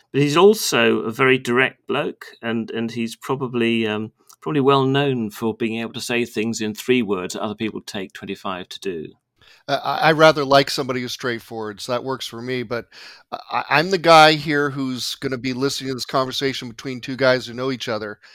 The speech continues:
Speaker 2: But I'm gonna translate some of the stuff, or I'm gonna ask you to translate some of the stuff you say, because there's a lot of audience members in the United States. And the first thing I heard you say that I don't understand and I wanna know, and it was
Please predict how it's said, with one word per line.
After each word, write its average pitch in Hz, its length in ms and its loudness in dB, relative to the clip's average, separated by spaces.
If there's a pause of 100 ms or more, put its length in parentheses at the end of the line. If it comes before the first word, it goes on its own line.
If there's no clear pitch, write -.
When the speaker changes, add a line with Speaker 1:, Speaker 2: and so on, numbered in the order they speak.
(280)
Speaker 2:
But 135 220 4
I'm 139 160 6
gonna 143 200 0
translate 151 880 0 (600)
some 143 320 2
of 127 60 -6
the 131 80 -2
stuff, 139 340 0
or 135 60 0
I'm 131 80 -2
gonna 135 100 0
ask 135 320 0
you 156 80 -4
to 135 80 -6
translate 127 520 -4
some 131 120 -8
of 123 40 -10
the 120 60 -10
stuff 120 260 -4
you 120 60 -12
say, 143 200 2
because 127 480 -4 (400)
there's 135 260 -2
a 131 40 -4
lot 135 240 8
of 131 100 0
audience 143 380 2
members 131 300 -6
in 127 60 -10
the 127 60 -8
United 127 220 -2
States. 151 360 0
And 123 120 -6
the 117 60 -12
first 160 260 -4
thing 151 160 -4
I 131 60 2
heard 131 240 -2
you 127 40 -10
say 143 240 2
that 123 140 2
I 117 120 2
don't 127 260 -6
understand 123 600 -6
and 110 120 -10
I - 20 -8
wanna 117 260 -10
know, 113 440 -6
and 123 100 -14
it 120 60 -14
was 117 260 -12